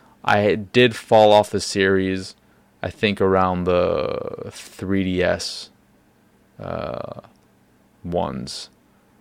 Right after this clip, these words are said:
which were, I don't even know. Um, there were, there was X and Y,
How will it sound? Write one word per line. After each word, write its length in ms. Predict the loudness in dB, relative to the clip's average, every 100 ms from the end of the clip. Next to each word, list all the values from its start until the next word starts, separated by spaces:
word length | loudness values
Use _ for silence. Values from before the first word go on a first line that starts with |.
| _
which 280 | -8 -6 -6
were, 320 | -2 -2 -2
I 120 | -4 -6
don't 240 | -8 -12
even 380 | -14 -12 -10 -8
know. 380 | -8 -8 -12 -20 _ _ _ _ _ -14
Um, 400 | -10 -12 -14 -20 _ _
there 160 | -6 -4
were, 100 | -2
there 140 | -4
was 140 | -4 -6
X 180 | -4
and 160 | -4 -2
Y, 560 | 2 2 2 0 -6